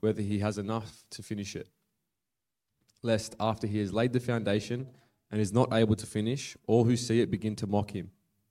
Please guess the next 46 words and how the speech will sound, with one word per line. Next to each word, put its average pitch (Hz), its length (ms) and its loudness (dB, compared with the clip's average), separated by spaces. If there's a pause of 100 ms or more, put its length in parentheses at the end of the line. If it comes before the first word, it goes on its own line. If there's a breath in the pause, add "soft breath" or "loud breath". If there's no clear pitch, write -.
(340)
saying, 101 340 -2
'This 127 220 0
man 120 200 2
began 110 320 0
to 120 120 -2
build 107 360 6
and 101 160 -4
was 95 120 -2
not 110 140 0
able 101 260 0
to 95 120 -8
finish.' - 500 -10 (880)
Or 101 160 4
what 151 220 6
king 135 240 0
going 123 320 2
to 135 120 -8
make 110 280 -2
war 107 280 6
against 110 320 -2
another 107 260 -2
king 101 240 -6
does 107 220 0
not 110 140 -4
sit - 200 -4
down 117 240 -2
first 104 420 2
and 101 100 -8
consider 110 400 0
whether 101 240 4
he 101 140 0
is 98 160 -2
able 123 420 2 (540 soft breath)
with 101 180 -2
ten 135 220 2
thousand 117 400 2
to 120 140 -4
meet 107 260 -2
him 113 220 -2
who 104 80 -2
comes 110 260 -4
against 107 380 -2
him 101 120 -2
with 95 140 -2
twenty 104 320 -2
thousand? 87 340 -4